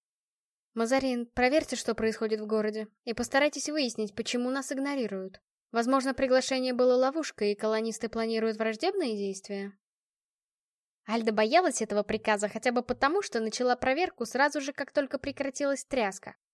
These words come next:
Лишь так телепатка могла приглушить тревогу, не покидавшую её с самой орбиты. Поэтому ответ она знала давно,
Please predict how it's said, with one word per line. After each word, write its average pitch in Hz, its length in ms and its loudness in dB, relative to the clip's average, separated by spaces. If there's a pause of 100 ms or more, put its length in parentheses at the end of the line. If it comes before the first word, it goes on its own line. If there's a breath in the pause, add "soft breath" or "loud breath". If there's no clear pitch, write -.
(100)
Лишь 262 200 0
так - 240 2
телепатка 226 520 -2
могла 220 300 2
приглушить 254 540 -2
тревогу, 269 440 2
не 202 120 -2
покидавшую 214 680 0
её 208 180 0
с 208 60 -8
самой 208 340 -2
орбиты. 214 480 -6 (400)
Поэтому 359 340 8
ответ 381 340 8
она 277 200 4
знала 320 320 6
давно, 294 500 4